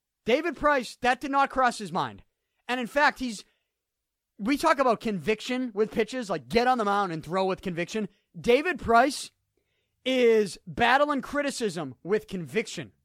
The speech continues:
which is just, it's sad. It's embarrassing. And he's, he is confirming all the things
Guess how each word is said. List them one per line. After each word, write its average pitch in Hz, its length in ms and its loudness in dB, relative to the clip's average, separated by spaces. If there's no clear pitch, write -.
which 233 320 -2
is 196 180 -4
just, - 420 -4
it's - 160 -4
sad. 185 560 0
It's 214 200 -4
embarrassing. 240 800 0
And 254 260 2
he's, 269 380 -2
he 359 220 2
is 254 260 -4
confirming 285 680 2
all 349 220 8
the 392 120 0
things 285 560 0